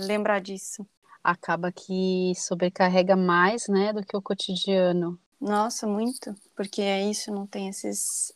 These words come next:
Speaker 1: essas redes e esses respiros.
Speaker 2: Aí é muita solidão.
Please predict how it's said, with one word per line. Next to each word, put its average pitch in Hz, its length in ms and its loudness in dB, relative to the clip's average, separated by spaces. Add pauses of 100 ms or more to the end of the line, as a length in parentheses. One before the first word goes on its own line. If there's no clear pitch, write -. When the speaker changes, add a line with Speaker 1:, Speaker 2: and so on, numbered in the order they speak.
(100)
Speaker 1:
essas 202 360 -6
redes 208 580 -2
e 196 200 -2
esses 185 340 -6
respiros. 202 880 -6 (720)
Speaker 2:
Aí 175 200 8
é 170 60 6
muita 180 280 4
solidão. 180 600 0